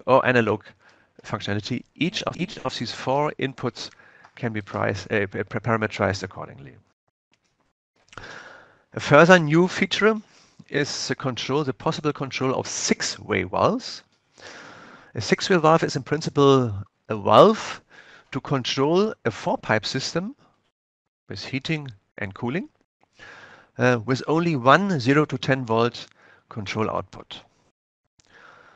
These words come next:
So you need only one output. You have no,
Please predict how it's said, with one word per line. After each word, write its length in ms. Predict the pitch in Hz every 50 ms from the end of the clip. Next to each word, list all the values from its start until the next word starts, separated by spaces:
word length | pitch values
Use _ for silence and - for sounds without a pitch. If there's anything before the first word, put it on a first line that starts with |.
| _ _ _ _ _
So 300 | - - - 123 110 107
you 160 | 104 101 110
need 160 | 110 123 127 -
only 200 | 98 117 117 113
one 180 | 104 107 107 98
output. 640 | - 123 - - - 190 202 - - - - - -
You 60 | 127
have 300 | 107 127 135 - - -
no, 640 | 123 123 131 135 139 139 139 139 139 131 127 -